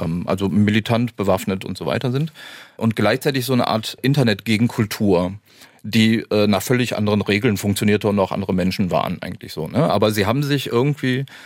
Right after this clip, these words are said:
darin geeinigt, dass es eine Verschwörung gegen weiße Menschen in den U S A gibt und dass sie sich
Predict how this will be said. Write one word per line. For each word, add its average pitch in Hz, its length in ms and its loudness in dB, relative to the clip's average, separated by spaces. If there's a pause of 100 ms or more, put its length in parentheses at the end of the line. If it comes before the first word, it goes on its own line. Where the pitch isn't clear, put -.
darin 110 300 -2
geeinigt, 127 580 -2
dass 98 120 0
es 107 140 -4
eine 104 160 2
Verschwörung 117 720 -2
gegen 98 400 0
weiße 90 360 0
Menschen 90 400 -2
in 87 160 -4
den 87 200 -6
U 82 60 -2
S - 220 -6
A 139 100 2
gibt 131 260 -2
und 104 120 0
dass 92 140 -2
sie 98 60 -8
sich - 280 -12